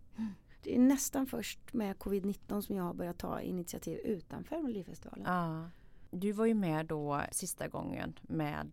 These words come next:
Speaker 2: Alla
Speaker 1: Alla
Speaker 2: mina
Speaker 1: mina
Speaker 2: sorger
Speaker 1: sorger, ja.
Speaker 2: i år.
Speaker 1: Och det var ju år, ja.
Speaker 2: Mm.
Speaker 1: Hur har tävlingen förändrats, tycker du? Under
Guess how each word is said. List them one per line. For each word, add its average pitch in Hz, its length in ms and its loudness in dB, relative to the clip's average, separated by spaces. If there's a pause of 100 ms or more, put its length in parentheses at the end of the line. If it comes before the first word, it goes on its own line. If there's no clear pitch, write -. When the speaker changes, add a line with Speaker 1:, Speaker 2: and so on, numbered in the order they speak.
(160)
Speaker 2:
Alla 208 200 6
Speaker 1:
Alla 180 140 8
Speaker 2:
mina 165 100 6
Speaker 1:
mina 151 120 4
Speaker 2:
sorger 165 280 2 (100)
Speaker 1:
sorger, 143 80 -2
ja. 208 200 2
Speaker 2:
i 202 60 10
år. 196 220 2 (300)
Speaker 1:
Och 180 80 -2
det 180 80 6
var 185 100 2
ju 165 160 -2 (100)
år, 185 320 0
ja. 180 160 4
Speaker 2:
Mm. 220 280 6 (220)
Speaker 1:
Hur 233 160 6
har 240 280 10
tävlingen 190 480 4
förändrats, 160 460 -4
tycker - 220 -4
du? 175 160 -4 (300)
Under 196 140 10